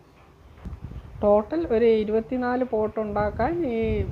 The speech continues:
നെറ്റ് തികയും. ഇങ്ങനെ ഉണ്ടാക്കിയ നെറ്റ് പോട്ടുകൾ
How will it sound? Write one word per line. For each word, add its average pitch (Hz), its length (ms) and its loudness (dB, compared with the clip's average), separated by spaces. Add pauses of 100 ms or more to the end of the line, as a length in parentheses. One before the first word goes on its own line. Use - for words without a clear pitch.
(260)
നെറ്റ് 196 420 -2
തികയും. 147 500 0 (920)
ഇങ്ങനെ 208 560 -4 (120)
ഉണ്ടാക്കിയ 185 440 -4
നെറ്റ് 190 320 -6
പോട്ടുകൾ 202 480 -4